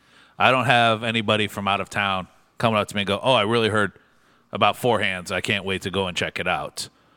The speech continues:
Or, "I went to Four Hands 'cause I heard such good things about it." Everybody from out of town that comes in here says,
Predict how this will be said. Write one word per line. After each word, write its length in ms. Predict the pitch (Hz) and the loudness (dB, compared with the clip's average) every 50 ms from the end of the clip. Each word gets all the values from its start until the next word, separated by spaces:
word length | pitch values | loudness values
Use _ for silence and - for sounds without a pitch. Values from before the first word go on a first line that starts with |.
| _ _ _ - | _ _ _ 2
Or, 120 | - 98 | 4 4
"I 60 | 95 | 4
went 180 | 101 107 110 104 | 4 2 0 -2
to 80 | - 101 | -4 -2
Four 220 | - 120 113 104 | 0 2 2 4
Hands 160 | 104 104 95 | 2 2 0
'cause 140 | - - 95 | -2 -2 0
I 120 | 101 95 90 | 0 0 0
heard 180 | 101 95 - | 0 -2 -2
such 200 | - 98 90 - | -2 -2 -2 -2
good 160 | - 101 92 - | -2 -4 -4 -4
things 240 | - 92 92 90 - | -4 -6 -6 -6 -6
about 320 | 92 76 73 71 73 71 | -6 -6 -6 -6 -8 -8
it." 40 | - _ _ - - _ - - - | -12 _ _ -20 -20 _ -20 -4 0
Everybody 340 | - 113 139 151 156 165 156 | 4 4 4 6 4 2 2
from 180 | 143 - 147 135 | 0 0 0 2
out 160 | 131 131 131 | 2 4 2
of 60 | 123 | 2
town 260 | - 135 120 113 107 | 0 0 0 0 -2
that 80 | 101 - | -4 -4
comes 260 | - 117 117 117 - | -4 -4 -4 -4 -4
in 80 | 139 131 | -4 -2
here 220 | 110 120 98 90 | -2 -2 -2 -2
says, 260 | 76 - 98 90 85 | -2 -2 -4 -4 -6